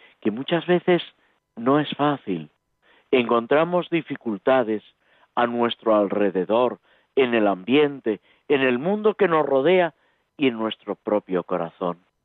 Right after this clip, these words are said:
Pero Cristo nos está enseñando y nos dice: "Aprended de mí, que soy manso y humilde de corazón".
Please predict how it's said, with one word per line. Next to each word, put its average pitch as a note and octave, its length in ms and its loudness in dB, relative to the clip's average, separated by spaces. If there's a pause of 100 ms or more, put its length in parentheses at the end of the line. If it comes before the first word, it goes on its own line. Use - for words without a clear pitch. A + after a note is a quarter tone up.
(640)
Pero G#2+ 300 2
Cristo C3+ 540 -2 (680)
nos F#2+ 260 -10
está G2 420 -4 (400)
enseñando F2+ 840 -4 (600)
y D#3 100 2
nos C#3+ 220 0
dice: C3+ 480 2 (340)
"Aprended C3 580 0
de C#3+ 140 0
mí, C3+ 260 -2 (400)
que C3 120 0
soy E3 300 0
manso D#3 600 -2 (340)
y C3 100 0
humilde A2+ 500 2
de E2+ 120 -2
corazón". F2 600 -4